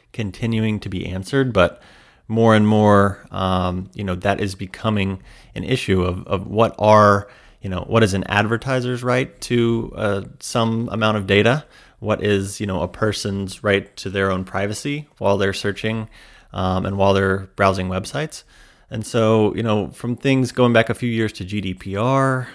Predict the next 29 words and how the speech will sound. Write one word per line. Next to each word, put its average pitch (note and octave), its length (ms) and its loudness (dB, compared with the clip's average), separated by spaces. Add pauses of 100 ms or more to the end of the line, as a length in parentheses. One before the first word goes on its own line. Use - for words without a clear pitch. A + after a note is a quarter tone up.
(140)
um, F#2 320 -8
to - 120 -16
this A2+ 220 -6
year A2 140 0
with F#2 160 -4
C A2+ 160 -4
C G2 200 -10
P - 200 -10
A B2 180 2
being A#2+ 240 2
implemented, A2 640 -2 (380)
um, F#2+ 340 -4
as F#2+ 140 -8
well A2+ 240 2
as G#2 80 0
just G#2+ 380 -8
a, - 220 -16
a G#2 60 -4
lot G#2+ 220 4
of A#2+ 60 -2
these A2 180 -2
questions G#2+ 640 -6
coming A2 280 -8
up G2+ 140 -6
for F#2 140 -12
twenty G2+ 320 -6
twenty-one, G#2 580 -4
twenty F#2+ 240 -8
twenty-two, A2 640 0